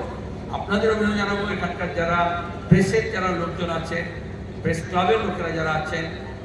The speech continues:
যারা মুর্শিদাবাদ জেলার সাংবাদিকরা আছেন, অডিও ভিজুয়াল প্রিন্ট মিডিয়া, যেদিন থেকে মুর্শিদাবাদে ফারাক্কা থেকে এই যাত্রা শুরু হয়েছে, আপনারা যথেষ্ট গুরুত্ব দিয়ে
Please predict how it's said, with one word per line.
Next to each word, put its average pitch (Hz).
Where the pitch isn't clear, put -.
যারা 175
মুর্শিদাবাদ 185
জেলার 185
সাংবাদিকরা 170
আছেন, 165
অডিও 170
ভিজুয়াল 175
প্রিন্ট 170
মিডিয়া, 165
যেদিন 185
থেকে 190
মুর্শিদাবাদে 165
ফারাক্কা 185
থেকে 175
এই 156
যাত্রা 165
শুরু 214
হয়েছে, 151
আপনারা 175
যথেষ্ট 175
গুরুত্ব 165
দিয়ে 156